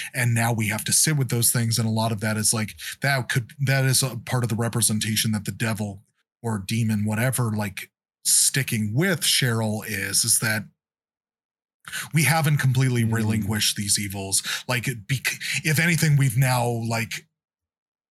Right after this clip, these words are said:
Speaker 1: kind of brought them along because we've, you know, um, entertained them or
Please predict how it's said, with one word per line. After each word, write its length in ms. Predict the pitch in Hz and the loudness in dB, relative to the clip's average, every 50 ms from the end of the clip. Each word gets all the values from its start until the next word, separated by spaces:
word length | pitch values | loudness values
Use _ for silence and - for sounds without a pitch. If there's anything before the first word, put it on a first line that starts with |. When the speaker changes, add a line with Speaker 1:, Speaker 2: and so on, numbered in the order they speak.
| _ _ _ - | _ _ _ -6
Speaker 1:
kind 180 | - 143 139 127 | -2 0 0 0
of 120 | 104 98 107 107 98 _ _ _ | 0 -4 -8 -10 -16 _ _ _
brought 340 | - - 135 131 127 123 - | -4 -2 0 0 0 -2 -2
them 140 | - 127 120 | -2 -2 0
along 720 | 113 107 101 101 110 123 127 120 107 98 98 98 98 101 101 | 0 -2 -2 -2 0 2 2 2 2 0 -2 -4 -8 -12 -8
because 340 | - 120 107 - 120 110 - | -8 -6 -4 -2 0 0 0
we've, 320 | 117 113 110 98 95 98 - - _ - _ - | 0 -2 -2 -2 -4 -6 -8 -12 _ -20 _ -8
you 60 | - 120 | -6 -4
know, 320 | 110 104 101 98 101 98 - - | -2 -2 -4 -4 -6 -8 -8 -6
um, 540 | 120 110 104 101 98 98 98 98 98 98 101 _ _ - - - _ _ _ _ _ _ _ _ _ _ _ _ - - | -4 -4 -2 -2 -4 -4 -6 -6 -8 -10 -12 _ _ -18 -18 -18 _ _ _ _ _ _ _ _ _ _ _ _ -6 -2
entertained 560 | 139 123 113 - - - 147 151 151 147 143 | -2 -2 -2 -2 0 2 4 6 8 8 6
them 360 | 143 143 139 135 135 131 131 | 6 6 4 4 4 4 4
or 560 | 131 107 120 117 110 107 107 101 101 104 104 | 2 0 -2 -2 -2 0 0 -2 -2 -4 -6